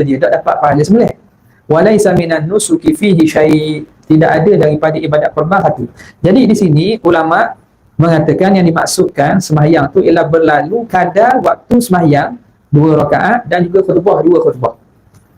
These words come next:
Ha, eh? Kadar dua sema-, dua rakaat sembahyang raya dan juga dua khutbah. Walaupun tidak sembahyang. Katalah hendak pergi sembahyang contohnya tak. Hendak rumah. Tapi dia anggur-anggur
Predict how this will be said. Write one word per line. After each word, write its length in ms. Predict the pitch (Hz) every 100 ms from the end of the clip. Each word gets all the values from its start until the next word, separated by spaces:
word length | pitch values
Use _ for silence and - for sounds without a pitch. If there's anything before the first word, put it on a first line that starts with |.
| _
Ha, 80 | 113 120 120 117 120 160
eh? 160 | 269 - _ _
Kadar 400 | 143 147 180 143
dua 320 | 151 180 151
sema-, 320 | - 147 139
dua 160 | 147 156
rakaat 320 | 143 - -
sembahyang 560 | 143 139 156 208 302 -
raya 300 | 135 135 156 196
dan 240 | 151 151
juga 160 | 165 151
dua 80 |
khutbah. 320 | 139 - - 139
Walaupun 240 | 180 175
tidak 240 | 151 151
sembahyang. 280 | - 131 113 - _ _ _
Katalah 280 | 151 190 196
hendak 120 | 190 185
pergi 80 |
sembahyang 280 | 180 165 143 131
contohnya 200 | 123 123 139
tak. 120 | - _
Hendak 220 | - - 151
rumah. 100 | 135 143
Tapi 120 | 147 247
dia 120 | 220
anggur-anggur 440 | 220 240 226 240